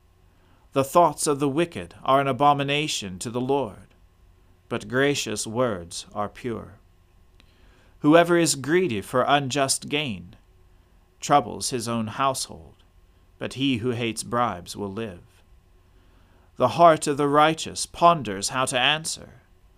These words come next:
but the mouth of the wicked pours out evil things. The Lord is far from the wicked, but he hears the prayer of the righteous.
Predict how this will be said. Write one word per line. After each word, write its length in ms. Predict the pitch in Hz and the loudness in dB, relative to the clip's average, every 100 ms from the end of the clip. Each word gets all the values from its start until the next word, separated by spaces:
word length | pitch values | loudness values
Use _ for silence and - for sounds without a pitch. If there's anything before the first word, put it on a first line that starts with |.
| _ _ _ - | _ _ _ -14
but 100 | 104 | -10
the 80 | 113 | -4
mouth 400 | 117 127 117 - | 2 4 2 0
of 140 | 113 | -6
the 80 | 110 | -4
wicked 420 | 107 123 - 87 - | -4 -6 -8 -14 -10
pours 340 | 120 113 110 | -6 -4 -4
out 300 | 113 107 95 | -2 -2 -4
evil 280 | 113 107 98 | -8 -8 -10
things. 680 | 98 117 110 92 - - - _ _ _ _ _ _ _ _ _ _ _ - | -10 -10 -10 -12 -18 -20 -20 _ _ _ _ _ _ _ _ _ _ _ 0
The 120 | 135 | 2
Lord 360 | 131 160 143 | 6 6 6
is 280 | 135 139 - | 4 2 0
far 420 | - 165 143 104 | 4 6 8 6
from 200 | - 131 | 0 -6
the 80 | 127 | -4
wicked, 460 | 120 156 - 82 87 - _ _ _ _ _ - _ | -4 -6 -8 -16 -16 -20 _ _ _ _ _ -20 _
but 160 | 117 - | -8 -6
he 160 | 123 | -8
hears 460 | 107 151 139 104 - | -4 0 0 0 -4
the 120 | 107 | -10
prayer 420 | 101 131 127 90 | -8 -2 0 -2
of 160 | 90 98 | -4 -6
the 120 | 104 | -4
righteous. 760 | 110 113 117 - 98 - - | -2 -2 -4 -14 -16 -16 -18